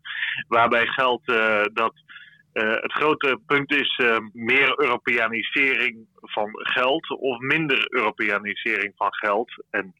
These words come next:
dat komt uiteindelijk neer in de praktijk meer transfers naar Zuid-Europa of niet. En de grote,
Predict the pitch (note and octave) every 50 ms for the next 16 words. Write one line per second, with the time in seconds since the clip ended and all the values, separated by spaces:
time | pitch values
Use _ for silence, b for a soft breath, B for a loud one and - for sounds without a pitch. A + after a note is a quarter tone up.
0 | B B B B B - - - - A2 A2 G2+ G#2+ G2+ A2 - - A#2+ A#2 B2
1 | B2+ A#2+ B2 B2 - A#2 A2+ A2+ A2+ G2 G#2+ G#2 G#2 G2+ - G2 - _ - G2+
2 | G#2 G#2 - _ G#2 G2 G#2 G#2 G#2 - - G2 G2 G2 G2 - - - G2+ G2+
3 | G2+ - - G#2+ G2+ - - G#2+ G#2 G2+ G#2 G#2 F#2+ F#2+ F#2+ F#2+ - G2+ G2+ G#2+
4 | - B B B B B B B B _ _ _ _ - G#2 G2 - - - _
5 | _ - D3+ E3+ E3 A#2 - - - - _ _ _ - A#2 A2 G#2+ G#2+ G#2+ G#2
6 | - _ _ _ A#2 A#2 - - C3+ C3 B2 A#2+ - A#2 A2 G#2+ G2+